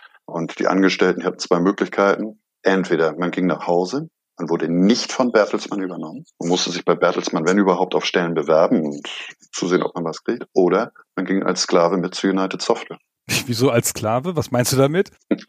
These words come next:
Speaker 1: Ja, das kann ich nicht beschreiben. Entweder du gehst nach draußen oder du gehst in den neuen Laden rein. Das gab neue Verträge, auch bei der United Software. Das gab neue Gehälter. Ist natürlich nach unten gegangen, wie sich das gehört. Dann war United Software mit mal der Nachfolger von der Ariola Soft.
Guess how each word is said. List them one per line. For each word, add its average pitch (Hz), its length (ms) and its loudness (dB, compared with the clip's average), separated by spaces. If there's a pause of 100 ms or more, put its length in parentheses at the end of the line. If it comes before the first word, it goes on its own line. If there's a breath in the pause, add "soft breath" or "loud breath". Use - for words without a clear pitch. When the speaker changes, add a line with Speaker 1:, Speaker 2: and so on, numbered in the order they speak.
(1000 loud breath)
Speaker 1:
Ja, 104 140 4
das 90 160 0
kann 95 140 2
ich 87 100 0
nicht - 120 -6
beschreiben. 95 420 2
Entweder 90 260 2
du 80 60 -6
gehst - 420 -2
nach - 100 -2
draußen - 400 0
oder 95 240 0
du 92 120 -4
gehst 85 200 0
in 90 100 2
den 87 100 2
neuen 78 180 0
Laden 78 300 2
rein. 110 220 2 (340 loud breath)
Das - 160 -2
gab 92 160 0
neue 87 240 2
Verträge, 107 680 2
auch - 180 0
bei 80 100 2
der 76 80 -2
United 71 420 -8
Software. 123 420 -4 (400 loud breath)
Das - 180 -4
gab 80 160 2
neue 80 240 2
Gehälter. 80 600 0 (440 loud breath)
Ist - 100 -6
natürlich 78 300 4
nach 76 80 4
unten 73 260 2
gegangen, 92 300 0
wie 80 40 -2
sich 80 120 -6
das - 80 -8
gehört. 78 300 -6 (280)
Dann 78 220 -6
war 78 80 2
United 85 500 2
Software 104 400 2
mit 87 180 0
mal 82 160 0
der 80 120 -4
Nachfolger 90 480 2
von 90 160 -2
der 80 80 0
Ariola 80 420 -2
Soft. - 300 -8